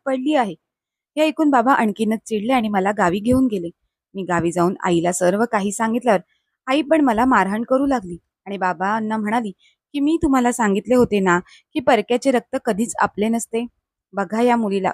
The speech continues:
कोणता दिवस दाखवायचा आहे." यावर बाबा म्हणू लागले की, "असे काहीच होणार नाही. आठवड्याभरात मी तिचं लग्न करेन. जर ती आपल्याला परकेपणा दाखवू शकत असेल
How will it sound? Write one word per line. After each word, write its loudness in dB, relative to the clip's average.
कोणता 2
दिवस 0
दाखवायचा 0
आहे." -4
यावर -2
बाबा 0
म्हणू 0
लागले 0
की, -6
"असे -4
काहीच -4
होणार 4
नाही. -4
आठवड्याभरात 4
मी -2
तिचं -4
लग्न 2
करेन. 0
जर -2
ती -4
आपल्याला 2
परकेपणा -4
दाखवू -4
शकत -8
असेल 0